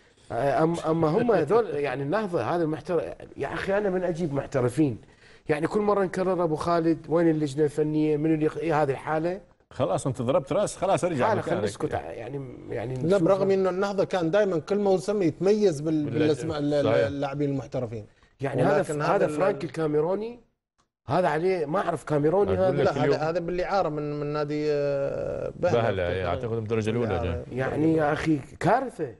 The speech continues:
Speaker 1: يعني اليوم لو، لو عندهم مهاجم النهضة بصراحة، بعدين هو أجرى تغييرات، دفع بسعيد الرزيقي بدل سالم الشامسي.
Speaker 2: بس النهضة شكله غير اليوم، يعني
Speaker 1: طبعًا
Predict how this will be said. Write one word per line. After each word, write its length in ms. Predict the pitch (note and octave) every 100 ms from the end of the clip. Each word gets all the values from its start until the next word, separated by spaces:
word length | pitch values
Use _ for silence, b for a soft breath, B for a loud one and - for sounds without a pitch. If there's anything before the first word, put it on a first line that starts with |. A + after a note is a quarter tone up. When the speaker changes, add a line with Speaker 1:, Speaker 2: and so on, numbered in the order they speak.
| _
Speaker 1:
يعني 280 | A#2+ A2 C3+
اليوم 300 | C3+ F3+ F#3
لو، 180 | D#3+ D#3
لو 120 | C3+
عندهم 500 | C3 D#3 F3 D#3 B2+
مهاجم 600 | C3 C3 E3+ D#3+ G3 F3+ A#2+
النهضة 640 | A#2+ B2+ D#3 C#3+ G3 A3+ -
بصراحة، 500 | - B2 C#3+ C#3+ D3+ b b b
بعدين 300 | A#2 B2+ G#3+
هو 140 | G#3 F#3
أجرى 240 | G#3 G#3
تغييرات، 520 | E3 C#3 D3+ D3 C3 G#2+ - _ _ _ B2+
دفع 260 | C#3 D3+
بسعيد 420 | B2+ A#2+ A#2+ C3+ C3+
الرزيقي 500 | B2+ A#2 C3 B2 B2
بدل 280 | B2+ B2+
سالم 320 | A#2 B2+ B2 B2
الشامسي. 300 | A2+ B2+ A#2+
Speaker 2:
بس 220 | A#2 D3+
النهضة 300 | G3+ A3 G3
شكله 320 | A#3 A3 E3
غير 200 | E3+ C#3+
اليوم، 260 | F#2 E2+ E2+
يعني 160 | E2
Speaker 1:
طبعًا 120 | G2